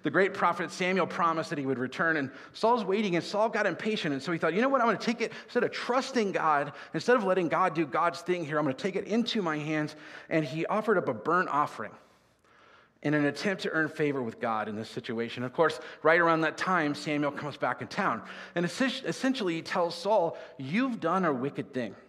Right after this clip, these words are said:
And because of his lack of trust in the provision of God, Saul's kingdom would be stripped from him. That's pretty heavy, isn't it?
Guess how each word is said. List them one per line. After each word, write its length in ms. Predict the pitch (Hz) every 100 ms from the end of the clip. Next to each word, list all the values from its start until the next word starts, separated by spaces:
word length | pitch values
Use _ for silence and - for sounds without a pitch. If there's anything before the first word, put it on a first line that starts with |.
| _ -
And 60 | 160
because 320 | 170 220 226
of 100 | 202
his 180 | 170 147
lack 280 | 156 180
of 120 | 165 -
trust 480 | - 170 170 - - - -
in 60 | 151
the 60 |
provision 440 | 147 131 165 165 143
of 140 | 113
God, 320 | 160 156 151 - - - _ _ -
Saul's 460 | - 180 175 -
kingdom 580 | - 180 165 131 113 120
would 100 | 131
be 140 | 117 113
stripped 500 | - - - - - - _
from 260 | _ 110 107
him. 200 | 98 113 - _ _ _ _ _ _ _ _ _ -
That's 140 | 165
pretty 180 | - 120
heavy, 300 | 110 123 95
isn't 220 | 110
it? 80 | -